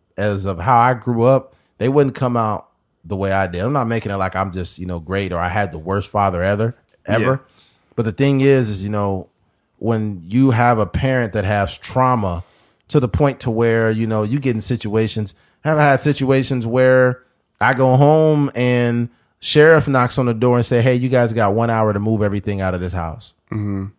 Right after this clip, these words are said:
Speaker 1: You know, you get evicted from places and all kind of shit's going on.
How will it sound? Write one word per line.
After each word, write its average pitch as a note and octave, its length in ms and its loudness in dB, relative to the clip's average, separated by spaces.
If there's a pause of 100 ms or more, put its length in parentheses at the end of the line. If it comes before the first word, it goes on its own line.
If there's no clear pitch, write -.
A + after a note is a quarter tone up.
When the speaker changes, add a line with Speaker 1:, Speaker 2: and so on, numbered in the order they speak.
Speaker 1:
You G#2+ 80 -6
know, G#2+ 80 0
you A2+ 180 -2
get A2+ 200 -2
evicted F#2+ 600 -4
from F#2+ 220 -8
places G2 560 -6
and E2 120 -12 (300)
all C3 180 4
kind B2+ 240 -2
of G#2 60 -2
shit's - 300 -4
going G2 300 -2
on. F2 340 -6